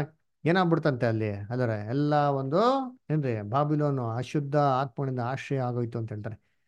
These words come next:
ಯಾಕಪ್ಪ ಅಂದ್ರೆ ಲೋಕದವ್ರೆಲ್ಲ ಏನಂತಾರೆ? ಇವಳು ದ್ರಾಕ್ಷರಸದಿಂದ ಕುಡ್ದಿನಂತ ಅಮಲ ಏರ್ಬಿಟ್ಟವ್ರು ಅಂತಾರೆ. ಇಲ್ಲಿ ಎಂಥ ಅಮಲ ಏರ್ಬಿಟ್ಟವ್ರು ಅಂತಂದ್ರೆ ಸತ್ಯ ಹೇಳ್ಕೊಟ್ರು ಜನಗಳಿಗೆ ಏನಾಗ್ಬಿಡ್ದು? ಸತ್ಯನೇ ಅರ್ಥ ಆಗ್ಬಿಡ್ದ್ರಿ. ಆ ರೀತಿ ಏನಾಗ್ಬಿಟ್ರು ಅಂತಂದ್ರೆ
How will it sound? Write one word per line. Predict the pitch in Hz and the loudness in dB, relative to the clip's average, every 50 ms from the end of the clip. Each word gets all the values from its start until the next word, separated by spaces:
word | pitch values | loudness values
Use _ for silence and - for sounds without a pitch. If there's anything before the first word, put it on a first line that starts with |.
| _ _ _ - | _ _ _ 2
ಯಾಕಪ್ಪ | - 208 208 247 226 226 | 2 4 4 4 6 6
ಅಂದ್ರೆ | 247 240 233 202 202 202 196 202 - - _ - 131 | 6 6 6 6 6 6 4 0 -8 -14 _ 2 4
ಲೋಕದವ್ರೆಲ್ಲ | 175 220 214 202 202 196 185 180 175 196 233 226 | 6 6 6 6 4 4 6 6 4 4 4 4
ಏನಂತಾರೆ? | 208 202 190 160 151 139 123 117 | 4 4 2 2 2 0 2 2
ಇವಳು | 127 135 135 127 120 117 | 2 2 2 2 2 0
ದ್ರಾಕ್ಷರಸದಿಂದ | 151 175 196 170 - 175 165 151 - 156 151 | -2 -2 -2 -2 -2 -2 -2 -2 -2 -4 -4
ಕುಡ್ದಿನಂತ | 147 135 - 170 170 165 165 160 156 147 127 117 | -4 -2 0 0 0 2 0 0 -2 -2 -2 -2
ಅಮಲ | 113 113 131 156 160 151 | -2 0 2 2 4 4
ಏರ್ಬಿಟ್ಟವ್ರು | 151 147 139 127 131 123 127 117 120 | 2 2 2 -2 -2 -4 -4 -4 -4
ಅಂತಾರೆ. | 113 110 110 107 | -6 -6 -8 -8
ಇಲ್ಲಿ | 107 110 113 107 - _ _ _ _ _ _ _ _ _ _ - | -6 -6 -6 -6 -8 _ _ _ _ _ _ _ _ _ _ 2
ಎಂಥ | - 147 170 190 175 175 233 240 | 4 6 6 6 6 8 8 8
ಅಮಲ | 226 196 202 220 220 | 8 8 6 6 6
ಏರ್ಬಿಟ್ಟವ್ರು | 220 214 202 202 196 208 196 190 | 6 6 6 4 4 4 4 4
ಅಂತಂದ್ರೆ | 175 180 202 202 202 160 151 156 160 160 | 4 4 6 6 6 6 4 4 2 0
ಸತ್ಯ | - - 156 151 - _ _ - 226 226 220 220 | 0 0 -2 -2 -2 _ _ 4 6 8 8 10
ಹೇಳ್ಕೊಟ್ರು | 196 175 175 190 196 190 196 190 165 135 117 - 117 117 131 156 160 156 156 - - | 10 10 10 10 8 8 8 6 6 6 4 0 0 2 4 6 4 4 2 0 0
ಜನಗಳಿಗೆ | 123 139 151 175 170 156 151 | 0 2 4 4 4 4 4
ಏನಾಗ್ಬಿಡ್ದು? | 165 170 160 143 139 127 123 117 110 104 _ _ _ _ _ _ _ - | 4 4 6 6 6 6 6 4 2 2 _ _ _ _ _ _ _ -2
ಸತ್ಯನೇ | 131 123 113 - 160 156 160 | -2 0 4 6 6 6 8
ಅರ್ಥ | 135 123 127 127 - | 6 6 4 4 4
ಆಗ್ಬಿಡ್ದ್ರಿ. | 147 139 135 123 127 123 113 117 107 104 98 | 4 4 4 4 4 4 4 2 0 -2 -4
ಆ | 104 110 107 127 139 147 143 | -2 2 4 6 8 8 10
ರೀತಿ | 139 151 160 156 156 | 8 8 6 6 6
ಏನಾಗ್ಬಿಟ್ರು | 160 143 143 139 131 - 131 | 4 4 4 2 2 0 0
ಅಂತಂದ್ರೆ | 127 123 123 139 156 175 147 | 0 0 -2 0 0 2 2